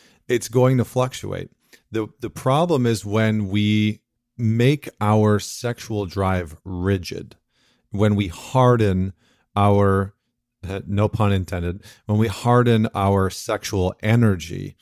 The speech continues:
and need it to look or feel a certain way. The other thing that I would encourage you to really be with is if you are finding yourself in a space where you are leaning on masturbation quite a bit,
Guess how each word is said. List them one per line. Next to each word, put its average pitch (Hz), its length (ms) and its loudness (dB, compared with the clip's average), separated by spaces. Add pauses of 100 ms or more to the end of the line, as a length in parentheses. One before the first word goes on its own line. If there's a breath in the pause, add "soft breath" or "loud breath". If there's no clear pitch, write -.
(680 soft breath)
and 107 300 4
need 120 180 4
it 117 100 0
to - 140 -4
look 101 560 2
or 101 140 -2
feel 101 680 0
a - 80 -12
certain 92 400 -2
way. 90 380 0 (500)
The 123 140 2
other 170 180 6
thing 131 240 2
that 113 140 4
I 107 340 4
would 110 220 2
encourage 101 600 0
you 98 220 2
to 95 480 -2
really 104 480 2
be 127 180 0
with 101 460 -6 (120)
is 101 260 0
if 104 200 -6
you 101 180 -2
are 107 420 2 (640)
finding 113 340 2
yourself 90 480 -2
in 92 80 -6
a - 20 -6
space - 360 -8
where 85 320 -4
you 90 400 -4
are 90 160 -4
leaning 95 260 -2
on 90 100 -2
masturbation 90 560 -8
quite 82 200 -8
a - 20 -12
bit, 95 320 0